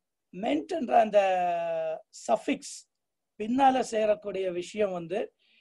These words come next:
எப்போதுமே அது ஒரு மூவ்மெண்ட்டா தான் குறிக்கும். Towards, uh, அந்த racing note, development, involvement,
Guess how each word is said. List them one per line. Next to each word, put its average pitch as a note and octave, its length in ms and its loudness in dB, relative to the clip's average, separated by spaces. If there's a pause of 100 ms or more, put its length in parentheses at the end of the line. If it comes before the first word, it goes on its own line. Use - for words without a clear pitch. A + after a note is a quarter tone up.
(160)
எப்போதுமே A#3 440 -2
அது G#3 320 2
ஒரு G3 140 -2
மூவ்மெண்ட்டா A3+ 560 4
தான் G3+ 160 6
குறிக்கும். - 400 -6 (880)
Towards, G#3 320 8 (520)
uh, E3 800 0 (260)
அந்த F#3 220 0
racing G#3+ 540 -2
note, D#3 240 -6 (500)
development, F3+ 800 2 (720)
involvement, F3 840 4